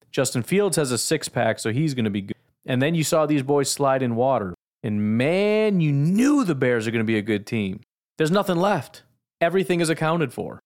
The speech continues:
I was buying into that Lions hype, you know, once we heard the coach talk about biting kneecaps. And then when you see him give these,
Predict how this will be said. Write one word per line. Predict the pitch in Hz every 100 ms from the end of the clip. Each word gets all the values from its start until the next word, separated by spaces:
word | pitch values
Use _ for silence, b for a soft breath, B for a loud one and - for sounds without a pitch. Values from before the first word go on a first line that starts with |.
| _ _ _
I | 123
was | 131
buying | 117 143 170 170
into | 170 160
that | 147 139
Lions | 139 151 160 120
hype, | 117 120 117 _ _ -
you | 131
know, | 120
once | 117 135 139
we |
heard | 127 135
the | 117
coach | 127 127 -
talk | 131 123
about | 120 113
biting | 120 127 113
kneecaps. | 113 139 156 165 170 - _ _ _ -
And | 131
then | 165 185
when | 151
you |
see | 127 147
him | 135
give | 120 127
these, | 113 98 -